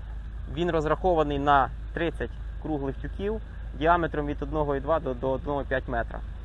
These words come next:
Він, е, входить до програми державної компенсації. Він має осі посилені А Д Р. Він, е, має зручну гідравлічну лапу, що пе-,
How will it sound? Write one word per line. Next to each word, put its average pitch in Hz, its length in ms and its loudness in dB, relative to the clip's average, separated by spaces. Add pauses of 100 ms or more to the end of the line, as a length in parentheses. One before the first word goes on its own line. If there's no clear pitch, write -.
(340)
Він, 170 360 4
е, 139 220 6
входить 151 420 2
до 147 100 0
програми 151 420 4
державної 135 480 2
компенсації. 131 760 -2 (540)
Він 175 200 2
має 160 420 8
осі 156 280 0
посилені 139 600 0
А 127 60 4
Д 127 120 4
Р. 123 280 8 (760)
Він, 175 300 2
е, 151 260 4
має 156 280 4
зручну 143 600 0 (100)
гідравлічну 143 640 0
лапу, 131 300 4
що 143 340 0
пе-, 135 140 -2